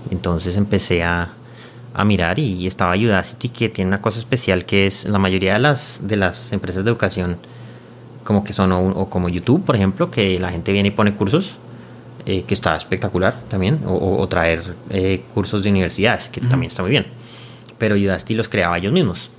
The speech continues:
Speaker 1: Y en ese momento necesitaban a alguien para liderar el, el, el,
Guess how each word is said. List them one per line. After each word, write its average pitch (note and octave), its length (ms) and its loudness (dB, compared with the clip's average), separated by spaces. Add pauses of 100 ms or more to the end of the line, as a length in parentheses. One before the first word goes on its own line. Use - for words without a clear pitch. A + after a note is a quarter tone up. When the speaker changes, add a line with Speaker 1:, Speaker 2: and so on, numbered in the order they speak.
(240)
Speaker 1:
Y G2+ 80 0
en G2+ 80 4
ese G2 120 0
momento B2 320 4
necesitaban G#2 440 2
a G#2+ 40 2
alguien G#2+ 280 -2
para A2+ 180 2
liderar F#2+ 340 2
el, G2 220 0 (100)
el, G2 400 2 (880)
el, F#2 240 2